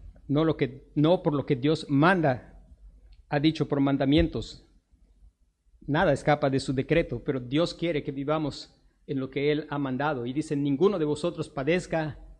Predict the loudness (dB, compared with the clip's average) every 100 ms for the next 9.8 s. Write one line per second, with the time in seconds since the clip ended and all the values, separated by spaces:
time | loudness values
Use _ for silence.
0 | _ _ -4 2 4 4 4 4 2 -2
1 | -16 -20 _ -20 -20 -20 -8 0 2 4
2 | 2 2 0 0 0 -2 0 -4 -2 -2
3 | 4 2 2 0 0 0 2 0 0 -2
4 | -2 -12 -20 -20 _ -20 -20 _ _ _
5 | -20 -20 -20 -20 _ _ _ _ _ _
6 | _ _ _ _ -20 _ _ -20 -20 _
7 | _ _ _ _ _ _ _ _ _ -20
8 | -20 _ _ -4 0 2 0 0 0 2
9 | -2 -4 -2 -4 0 -2 -4 -14